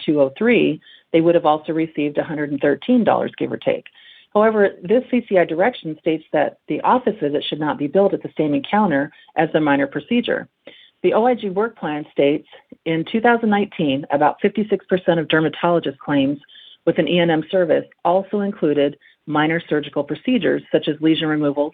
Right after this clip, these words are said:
destructions, and biopsies on the same day. This may indicate abuse where the provider used a twenty-five modifier to bill Medicare for a significant and separately identifiable E and M service when only a minor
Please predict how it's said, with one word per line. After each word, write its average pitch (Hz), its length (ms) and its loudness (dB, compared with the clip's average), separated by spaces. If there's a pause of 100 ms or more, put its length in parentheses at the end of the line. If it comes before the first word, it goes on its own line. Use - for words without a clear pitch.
destructions, 139 560 0
and 139 100 -2
biopsies 170 520 0
on 143 80 -4
the 139 140 -4
same 143 200 -4
day. - 360 2 (500)
This 175 180 2
may 175 100 4
indicate 170 520 2
abuse 170 540 0
where 147 220 0
the 170 100 -4
provider 147 380 -2
used 151 260 -4
a 156 60 -10
twenty-five 147 580 -4
modifier 185 680 0
to 165 80 -4
bill 143 240 0
Medicare 143 480 -2
for 151 100 -4
a 143 80 -8
significant 147 560 -4
and 143 100 -10
separately 143 320 -2
identifiable 147 640 2
E 285 120 -4
and 285 80 0
M 139 180 -4
service 143 340 -2 (440)
when 165 140 0
only 156 240 0
a 151 80 0
minor 151 360 -2